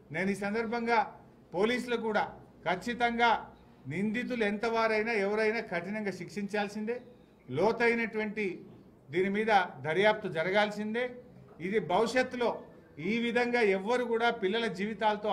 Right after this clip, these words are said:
ఆడుకోకుండా నిందితుడు ఎంతటి వాడైనా ఎవడైనా సరే అందరినీ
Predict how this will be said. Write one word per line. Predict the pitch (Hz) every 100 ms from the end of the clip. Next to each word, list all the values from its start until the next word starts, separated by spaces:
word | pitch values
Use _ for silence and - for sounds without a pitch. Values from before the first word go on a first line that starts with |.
| 175
ఆడుకోకుండా | 196 202 202 196 196 202 175 - - - 139
నిందితుడు | 156 202 214 233 233 226 185
ఎంతటి | 196 202 220 220
వాడైనా | 220 214 214 208 233 185
ఎవడైనా | 185 214 220 214 202 202
సరే | 202 262 262 - - - 131
అందరినీ | 180 220 233 247